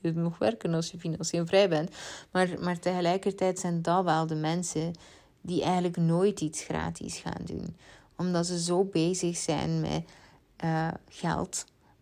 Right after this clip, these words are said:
en, en, en voor eigen gewin eigenlijk. Dus dat, dat is wel grappig, want dat is natuurlijk hun spiegel. Zij kunnen mij niet anders zien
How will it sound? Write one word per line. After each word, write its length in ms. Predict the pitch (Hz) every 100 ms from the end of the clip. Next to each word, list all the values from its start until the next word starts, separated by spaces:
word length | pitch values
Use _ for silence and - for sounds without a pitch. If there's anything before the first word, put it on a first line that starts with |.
| _
en, 340 | 160 160 147
en, 340 | - 165 156 -
en 300 | - 156 147
voor 240 | 170 170 170
eigen 460 | - 156 185 190
gewin 480 | 175 170 160 175 160
eigenlijk. 520 | - 69 156 156 151
Dus 180 | - 165 -
dat, 440 | 156 156 160 151
dat 80 | 165
is 120 | 165
wel 140 | 165 165
grappig, 380 | 160 160 175
want 200 | 160 147
dat 80 | 160
is 120 | 156
natuurlijk 480 | 160 156 - 156 151
hun 220 | 165 160
spiegel. 480 | 165 - 160 160 156
Zij 200 | 160 160 -
kunnen 280 | - 175 165
mij 120 | 156
niet 200 | 160 -
anders 500 | 160 165 151 156 -
zien 380 | 170 160 165